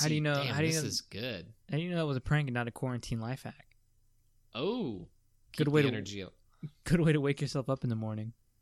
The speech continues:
Speaker 2: It's good.
Speaker 1: Log in
Speaker 2: Whoopee
Speaker 1: into your work.
Speaker 2: cushions. Whoopee cushions are good.
Speaker 1: Whoopee cushions. Can we, is there, like, a, is there, like, a D I Y whoopee cushion we could give to our listeners?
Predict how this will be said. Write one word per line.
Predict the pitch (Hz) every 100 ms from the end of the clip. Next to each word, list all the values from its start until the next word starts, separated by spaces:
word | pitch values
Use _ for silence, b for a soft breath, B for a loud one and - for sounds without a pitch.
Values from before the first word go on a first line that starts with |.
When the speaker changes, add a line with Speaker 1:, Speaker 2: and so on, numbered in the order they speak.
| _ _
Speaker 2:
It's | -
good. | -
Speaker 1:
Log | 127 123
in | 127
Speaker 2:
Whoopee | 127 127 131
Speaker 1:
into | 120
your | 131
work. | 131
Speaker 2:
cushions. | 143 147 139 - -
Whoopee | - 127 135
cushions | 151 139 147 139
are | 143
good. | 143 139 139 139 B B
Speaker 1:
Whoopee | 123 117 120
cushions. | - 110 - 107 110 - - _ _ _ _ _
Can | -
we, | 135 143 139 135
is | 127
there, | 147
like, | 147 151
a, | 143 127 -
is | 123
there, | 135
like, | 135 131
a | 127 120
D | 113 110 123
I | 123
Y | 113 113 113 113 110
whoopee | 113 - 117
cushion | 120 - 120 117
we |
could | 117 120 113 -
give | 127 113
to | -
our | 120
listeners? | 113 110 123 117 123